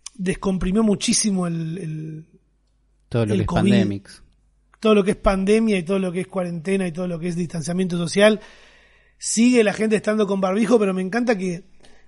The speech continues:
Speaker 1: ahora la campaña del, del, del distanciamiento social debería ser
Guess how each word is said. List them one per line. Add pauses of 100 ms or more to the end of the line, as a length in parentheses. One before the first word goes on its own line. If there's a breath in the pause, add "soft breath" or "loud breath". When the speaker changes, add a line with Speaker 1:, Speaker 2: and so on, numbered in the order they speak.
(140 soft breath)
Speaker 1:
ahora
la
campaña
del, (460)
del,
del
distanciamiento
social
debería
ser